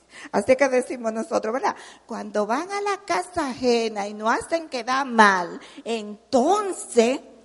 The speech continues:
llegamos a la casa. Pero ¿y cuándo fue que le enseñamos a recoger? Nunca.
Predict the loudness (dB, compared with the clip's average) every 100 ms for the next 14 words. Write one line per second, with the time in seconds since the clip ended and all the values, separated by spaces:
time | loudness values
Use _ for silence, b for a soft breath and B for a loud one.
0 | _ -14 -6 -4 2 2 2 -4 -6 -4
1 | -6 -6 -8 -8 _ _ _ _ _ _
2 | _ _ _ -10 -10 -10 -8 -8 -10 -14
3 | -16 -14 -14 -14 -12 -12 -10 -10 -10 -10
4 | -10 -8 -8 -8 -8 -10 -12 b b b
5 | b _ -10 -8 -6 -6 -10 -10 -8